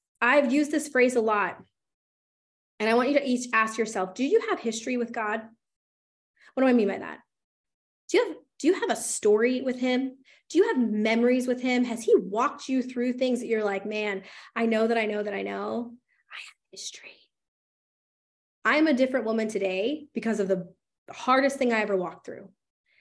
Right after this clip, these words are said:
because it gave me history with the Lord, and it gave me experiences, and it gave me a deeper relationship with him. If you don't have that, ask the Lord, "I wanna make history with you in twenty twenty-three.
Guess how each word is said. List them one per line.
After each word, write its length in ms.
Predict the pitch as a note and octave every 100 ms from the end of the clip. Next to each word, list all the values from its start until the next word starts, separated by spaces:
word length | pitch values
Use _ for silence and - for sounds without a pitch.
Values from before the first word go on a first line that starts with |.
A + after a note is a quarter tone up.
| _ _
because 240 | - A#3+
it 100 | A3
gave 160 | G#3+ G#3+
me 100 | F#3+
history 440 | F3+ G3+ - A3+
with 120 | G#3 F#3
the 100 | F#3+
Lord, 400 | F#3+ F#3+ F#3+ -
and 80 | G#3
it 100 | -
gave 200 | G#3+ G#3+
me 180 | G#3+ G#3
experiences, 920 | - - - G#3 G#3 G3+ G3+ F#3+ F#3
and 100 | G3
it 100 | F#3
gave 240 | G3 G#3
me 140 | A3 A3
a 60 |
deeper 680 | G3 - G#3+ A3 B3+ B3 C4 - -
relationship 1000 | G#3+ G#3 G3 G3 A3 - A3 - G3+ -
with 280 | A3 G#3 G#3
him. 280 | G3+ F3+ F3+ - -
If 180 | G#3+ A3
you 140 | C4+
don't 220 | D#4 D#4+ D4
have 320 | B3+ C#4+ -
that, 240 | E3 E3 - _ _ _
ask 280 | A#3 C#4 C4+
the 80 | D4
Lord, 240 | C4+ B3 A3+
"I 80 |
wanna 220 | C4 C#4+ A#3
make 180 | A3
history 560 | - - A#3+ - A#3 G#3+
with 200 | G3+ -
you 240 | G3+ E3+ G3+
in 140 | G3+
twenty 320 | - G3+ G3+
twenty-three. 720 | G#3 G3+ F#3 F#3 G3+ G#3 G3+